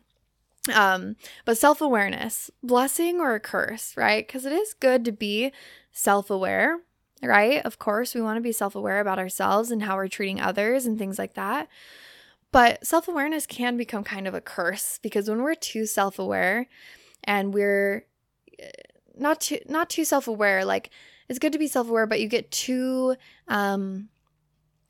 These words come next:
like, overthinky about it, right? You're, it's, like, past the point of self-aware. Not e-, you're not even being self-aware anymore. You're just literally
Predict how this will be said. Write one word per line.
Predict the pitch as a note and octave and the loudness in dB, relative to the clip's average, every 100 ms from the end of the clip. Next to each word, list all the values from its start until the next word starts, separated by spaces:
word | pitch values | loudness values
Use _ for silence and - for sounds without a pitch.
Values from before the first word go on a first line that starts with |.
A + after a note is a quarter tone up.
| - | -4
like, | C4+ A3+ - | -2 0 6
overthinky | A#3 A3+ G#3+ - G3+ G3 - F3 C#3+ G3 - | 6 8 2 0 -4 -4 -4 -6 -6 -6 -6
about | G3 F#3 F3+ | -2 0 0
it, | G2 G2+ - | -2 -4 -6
right? | G#3 F#3+ G3 | 0 2 2
You're, | G#3 A3+ | 0 -2
it's, | - A3+ | -2 0
like, | A3+ G#3+ | 0 0
past | - A3+ A#3 - | 0 2 2 2
the | G#3 | -4
point | - F#3+ | -2 -2
of | F#3+ | -2
self-aware. | F#3+ F#3+ F3+ F#3 | -2 -2 0 0
Not | F#3+ G#3 | 2 2
e-, | C4+ - - | 0 -6 -4
you're | A#3 | 0
not | A#3 C4 | 2 2
even | C4 G#3+ G3 | 0 -2 -2
being | G3 G3 G3 | -4 -4 -2
self-aware | F#3 F#3 F3+ F3 | -2 -2 -2 -2
anymore. | F3+ F#3+ F#3+ F#3+ | -2 -2 -2 0
You're | F#3 | -2
just | F#3 F#3 F#3 - | -2 -2 -4 -8
literally | G3 F3+ F#3 F#3 F#3+ | -8 -6 -4 -6 -6